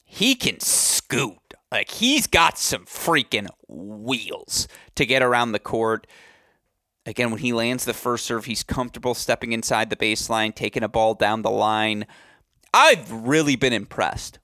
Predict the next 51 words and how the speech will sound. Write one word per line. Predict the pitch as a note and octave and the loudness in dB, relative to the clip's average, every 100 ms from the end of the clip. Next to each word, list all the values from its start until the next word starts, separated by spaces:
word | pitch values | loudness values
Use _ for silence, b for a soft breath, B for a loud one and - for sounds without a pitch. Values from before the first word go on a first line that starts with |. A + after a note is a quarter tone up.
| - | -2
with | B2+ | -2
what | B2 B2+ B2 | 2 2 4
I've | A2+ | 2
seen | - A#2+ A2+ | 0 -4 -4
from | - A#2+ A#2 | -4 -4 -4
Matteo | A#2 B2+ G2 G2+ | -4 0 2 2
Arnaldi | G2 G2 G2+ G2+ G#2 G2+ - | 2 0 0 -2 -4 -4 -2
of | G2+ G#2 | -2 0
late, | G2+ B2+ | -4 -4
who's | G#2+ - | -10 -4
backed | A2 A#2+ - | 0 0 0
up | A#2 - | -2 -2
his | A2 - | -6 -4
U | G#2+ | -2
S | G2+ - | 0 0
Open | G2+ D#2 G2+ | -4 -4 -4
run | G#2 | -4
by | G#2 G#2+ | -4 -8
consolidating | - F#2+ - B2 A2+ A2+ G#2 G#2 G#2 | -10 -8 -2 0 2 0 -2 -2 -4
his | A#2+ G2+ | -10 -10
top | - G#2+ - | -6 -6 -4
fifty | G#2 - | -10 -8
spot. | - - A2+ G#2 G#2 | -10 0 4 4 2
And | G2 - B B B B B | -4 -12 B B B B B
again, | C3+ D#3+ A#2 G2 _ _ _ _ | 4 4 4 -2 _ _ _ _
he's | - F#3+ E3+ | -6 -2 2
just | A3+ - | 2 2
twitchy. | - F3+ - - _ - | 2 2 0 -6 _ 2
I'm | D#3+ | 4
in | G3 A3 | 6 4
on | F#3+ F#3 | 4 4
him | G3 | 6
as | F#3 E3 D#3 | 6 6 4
an | |
athlete. | D3+ D3+ D3 D#3 D3+ - | 4 4 2 0 0 0
I | A#2 | 0
still | - F#3 | 0 2
wanna | E3 C#3+ | 2 0
see | - C#3+ | 2 2
a | |
little | C3 C3+ | 2 2
bit | B2 - | 2 0
more, | A#2+ A#2+ | 0 0
but | - | -2
he's, | A#2 - _ - | -4 -8 _ -2
I | D3 E3+ | 2 4
haven't | A3+ A#3 - | 4 2 0
seen | A3 | 0
a | E3+ | 0
definitive | C#3+ - - F3 D#3+ C3+ A2 | 0 -2 -2 -2 0 0 -2
weakness | A#2 C3 - G2+ - | -4 -8 -6 -6 -6